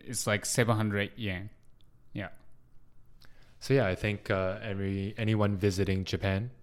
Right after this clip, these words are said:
Speaker 2: should
Speaker 1: Mm-hmm.
Speaker 2: definitely check out an onsen.
Speaker 1: Yeah.
Speaker 2: And if you want to, um, get a picture of local life,
Speaker 1: Mm-hmm.
Speaker 2: um, visit a public bath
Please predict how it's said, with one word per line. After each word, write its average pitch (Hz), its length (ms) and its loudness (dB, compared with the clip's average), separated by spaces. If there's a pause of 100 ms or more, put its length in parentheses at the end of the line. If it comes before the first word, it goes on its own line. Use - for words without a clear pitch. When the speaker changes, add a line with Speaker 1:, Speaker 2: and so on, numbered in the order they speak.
(260)
Speaker 2:
should 117 100 2
Speaker 1:
Mm-hmm. 113 160 2
Speaker 2:
definitely 92 800 0 (680)
check - 240 0
out 92 280 2 (140)
an 95 80 -2
onsen. 92 580 0 (180)
Speaker 1:
Yeah. 135 220 2 (200)
Speaker 2:
And 92 140 -2
if 90 140 -2
you 92 120 2
want 95 320 2 (600)
to, 92 400 0
um, 90 520 0 (320)
get 98 120 4
a 95 100 4
picture 95 440 4
of 92 200 4 (100)
local 98 520 4
life, 95 680 0
Speaker 1:
Mm-hmm. 113 260 4 (920)
Speaker 2:
um, 92 540 0
visit 95 240 2
a 98 60 2
public 98 420 0
bath 98 360 -6